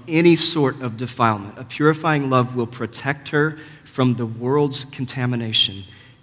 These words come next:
A purifying love, husbands, will protect your wife's holiness, her virtue, and her purity. Domineering, husbands,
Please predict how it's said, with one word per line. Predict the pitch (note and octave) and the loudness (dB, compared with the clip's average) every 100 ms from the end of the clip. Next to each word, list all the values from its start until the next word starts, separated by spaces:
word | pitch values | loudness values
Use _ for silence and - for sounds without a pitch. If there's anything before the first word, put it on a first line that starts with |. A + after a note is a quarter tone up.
| _ | _
A | - - | -18 -14
purifying | - F3 G3+ G3 D3+ D#3+ C3+ B2+ B2+ | -2 6 8 8 2 2 4 2 4
love, | B2+ G#2 G2 - | 6 4 0 -14
husbands, | - B2+ A2 G#2+ G#2 G#2 - - - - _ - | -4 -2 -2 -6 -6 -4 -4 -6 -20 -20 _ -6
will | A#2+ A#2+ | 0 0
protect | - B2 B2 - C3+ - - - - | 0 -6 -2 0 -2 -2 -12 -12 -14
your | A2+ A#2 B2+ | -6 0 0
wife's | B2+ B2+ A#2 - - | 4 2 2 2 0
holiness, | - B2+ C#3 D3+ D3+ D3+ - - - | 2 0 2 0 -2 -2 -4 -6 -14
her | A2 | -12
virtue, | F#2+ A2 C3 - D3+ D3+ D3 - - - _ - | -8 -4 -2 -4 -6 -8 -12 -18 -20 -20 _ -10
and | A2+ | -8
her | G#2+ A2+ | -8 -10
purity. | - - A2+ F2+ F2+ F#2+ - - - - _ _ _ _ _ _ _ _ _ _ _ - | -10 -6 -6 -6 -12 -18 -20 -20 -20 -20 _ _ _ _ _ _ _ _ _ _ _ 0
Domineering, | A#2+ C#3+ E3 E3 C#3 F#2+ F2+ - - - - _ | 4 4 4 4 2 0 -6 -14 -20 -20 -20 _
husbands, | - A#2+ - G#2 G#2 - - | -6 -4 -4 -8 -4 -2 -4